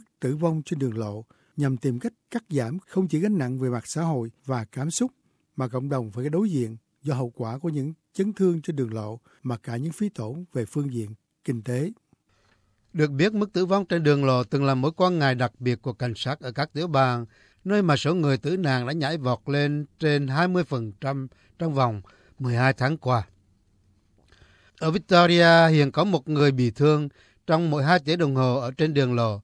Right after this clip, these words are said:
Speaker 2: và cứ mỗi một ngày rưỡi thì có một người từ trần.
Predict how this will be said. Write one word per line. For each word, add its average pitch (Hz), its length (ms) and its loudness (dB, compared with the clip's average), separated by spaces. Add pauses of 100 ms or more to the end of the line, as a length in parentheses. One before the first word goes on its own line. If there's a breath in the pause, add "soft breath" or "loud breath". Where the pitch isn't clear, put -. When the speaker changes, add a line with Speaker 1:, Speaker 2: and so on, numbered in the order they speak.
(600 soft breath)
Speaker 2:
và 156 280 4
cứ 139 180 -4
mỗi 165 240 -2
một 143 240 -2
ngày 143 200 2
rưỡi 135 340 -2
thì 131 240 -2
có 143 120 -4
một 139 240 -4
người 127 180 -2
từ 120 220 -2
trần. 113 280 -4